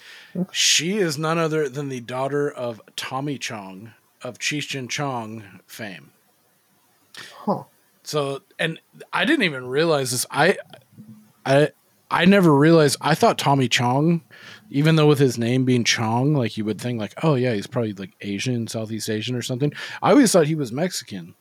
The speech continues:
Speaker 1: like, with Cheech Marin, like, 'cause of his, like, "Yeah, man," like, it, like, that whole vibe of him. But I guess
Speaker 2: Yeah.
Speaker 1: he is, his dad immigrated in, like, the twenties from China, and his mom is Canadian. So he's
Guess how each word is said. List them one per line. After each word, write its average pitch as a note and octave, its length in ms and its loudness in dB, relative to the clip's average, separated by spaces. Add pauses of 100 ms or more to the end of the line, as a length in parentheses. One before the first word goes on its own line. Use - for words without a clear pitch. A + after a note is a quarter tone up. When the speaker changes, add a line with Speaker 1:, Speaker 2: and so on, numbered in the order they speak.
Speaker 1:
like, A2+ 180 -6
with A#2 120 -6
Cheech C#3 300 -2
Marin, A#2+ 400 -2
like, G2 280 -8 (460)
'cause E3 180 6
of D#3+ 140 6
his, D3+ 240 6
like, C#3 180 4
"Yeah, F3+ 440 8
man," F3 560 2
like, C#3 340 0 (100)
it, A#2 200 -12
like, C#3 200 -2
that C3 180 0
whole C3+ 340 4
vibe B2 360 2
of D3+ 120 0
him. F3+ 220 2 (360)
But D3 100 4
I C#3+ 80 4
guess F3 200 2
Speaker 2:
Yeah. B2 160 0
Speaker 1:
he G3+ 340 4
is, D3+ 600 2
his D3+ 320 2
dad C3+ 520 2
immigrated C3+ 580 0
in, B2 40 -6
like, A#2+ 160 -8
the A#2+ 100 -12
twenties B2+ 760 -4
from A#2+ 220 -4
China, A#2 580 -2
and A#2 100 -6
his A2+ 160 -8
mom C#3 280 2
is A#2 120 -4
Canadian. A#2+ 540 -6 (300)
So D3 140 2
he's E3+ 440 2